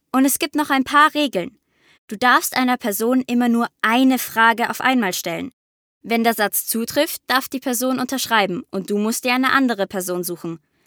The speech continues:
Trifft der Satz nicht zu, hast du Pech gehabt. Du musst also ohne Unterschrift zu einer neuen Person gehen und hier dein Glück versuchen.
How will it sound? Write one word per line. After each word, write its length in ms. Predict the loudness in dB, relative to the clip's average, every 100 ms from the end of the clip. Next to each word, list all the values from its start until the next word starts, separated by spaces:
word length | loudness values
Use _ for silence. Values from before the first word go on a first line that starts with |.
| _ -6
Trifft 260 | -4 -2
der 80 | -4
Satz 260 | -2 -4 -2
nicht 240 | -2 0
zu, 260 | -2 -2 -4
hast 280 | -6 -4 -4
du 60 | -2
Pech 300 | 0 -2 -4
gehabt. 380 | -6 -8 _ _ _ _ _ _
Du 80 | -4
musst 220 | -2 -2
also 260 | -2 -2 -2
ohne 300 | 2 2 2
Unterschrift 560 | 0 -2 -2 -4 -6 -4
zu 100 | -4
einer 180 | 0
neuen 300 | 2 4 2
Person 400 | -2 -8 -6 -6
gehen 280 | -6 -6 -6 -12 _ _
und 140 | -6
hier 180 | -2 0
dein 160 | 2 0
Glück 200 | 0 -2
versuchen. 560 | -4 -4 -6 -8 -12